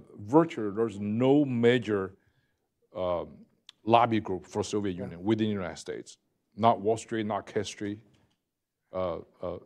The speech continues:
Speaker 1: very few on, on Massachusetts Avenue, <laughs> think tank row. Um,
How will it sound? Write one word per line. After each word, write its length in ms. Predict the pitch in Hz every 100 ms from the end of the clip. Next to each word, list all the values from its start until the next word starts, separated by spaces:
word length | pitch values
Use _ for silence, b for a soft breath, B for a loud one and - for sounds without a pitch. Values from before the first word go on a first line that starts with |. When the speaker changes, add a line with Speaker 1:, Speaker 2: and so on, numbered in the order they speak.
| 147
Speaker 1:
very 340 | 131 110 127 113
few 320 | - 110 92
on, 180 | 87 98
on 140 | 101 92
Massachusetts 460 | 87 95 95 90
Avenue, 360 | 92 90 87 85 -
<laughs> 200 | - 120 -
think 160 | 107
tank 180 | 104 95
row. 260 | 95 92 101 _ _ _ _
Um, 200 | 92 90